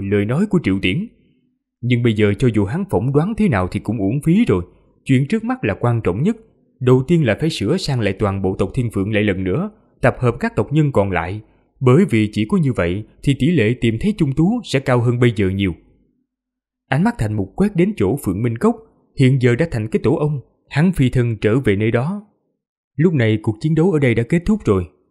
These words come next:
Hai người Thái Nhi và Triệu Chu Minh đã kết hợp lại giết được cái đám người còn lại của Thiên Đình.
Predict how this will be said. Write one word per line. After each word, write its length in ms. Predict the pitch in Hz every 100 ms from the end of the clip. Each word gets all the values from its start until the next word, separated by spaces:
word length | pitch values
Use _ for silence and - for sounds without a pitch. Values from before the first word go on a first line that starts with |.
| _ _
Hai 180 | - 170
người 180 | 131 110
Thái 180 | 113 156
Nhi 200 | 156 147
và 80 | 107 98
Triệu 140 | 107
Chu 100 | 131
Minh 300 | 135 143 127 104
đã 160 | 117 123
kết 240 | 220 214
hợp 160 | 110 -
lại 280 | 87 92 104
giết 200 | 170 208
được 160 | 104 95
cái 80 | 139
đám 220 | 160 202
người 160 | 98
còn 240 | 92 98 95
lại 160 | 87
của 120 | 95 156
Thiên 200 | 127 107
Đình. 200 | 92